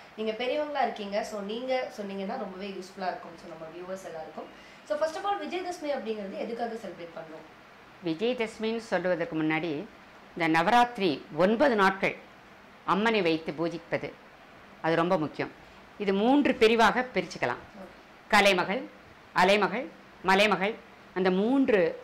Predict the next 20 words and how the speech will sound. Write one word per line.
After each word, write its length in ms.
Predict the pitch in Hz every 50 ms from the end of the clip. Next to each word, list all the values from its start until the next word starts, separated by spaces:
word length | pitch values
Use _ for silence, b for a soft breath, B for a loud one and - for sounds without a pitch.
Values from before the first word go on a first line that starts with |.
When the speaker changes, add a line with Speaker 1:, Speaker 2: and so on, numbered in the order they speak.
| -
Speaker 2:
மகள்களாக 600 | 160 175 190 226 214 208 196 180 175 175 - 269 311 320 - - - - - - - - 139
பாவித்து 680 | 156 180 180 190 202 220 196 - - 165 165 226 - - - - - - - - - - - - -
சுகாசினி 440 | 196 214 254 262 262 277 226 202
பூஜை 300 | 160 185 190 185 202 220
என்று 260 | 240 214 180 160 190 180
ஒன்றும் 280 | 165 156 185 185 208
செய்வார்கள். 500 | 220 - 180 147 143 143 131 - - -
Speaker 1:
ம். 640 | - - - - 190 180 - - - - - - -
Speaker 2:
இந்த 140 | 208 220
அம்மன் 300 | 214 208 233 269 339 320
வழிபாடு 680 | 285 233 214 220 220 233 220 196 160 160 208 294 311 - - - - - - - - - - - - - - - - -
பல 300 | - 240 254 262 294 349
ஊர்களில் 460 | 330 269 247 262 - 226 220 226 220 -
பலவிதமாக 560 | 220 208 208 220 220 202 202 190 196 190 185 214
இருக்கிறது. 500 | 185 143 139 - 151 135 135 135 131 - - - - - - - - - - - - - - - - - - - -
வடக்கே 560 | - 185 196 202 226 226 262 240 247 - - - - - - - - - - - - - - - - - - - - -
வேறு 240 | 170 202 214 214 196
மாதிரி 360 | 190 180 180 190 190 - - -
செய்வார்கள். 520 | - 180 170 160 151 151 151 - 143 - - - - - - - - - - - -
காளியாக, 600 | 208 214 220 233 233 214 185 175 - 180 143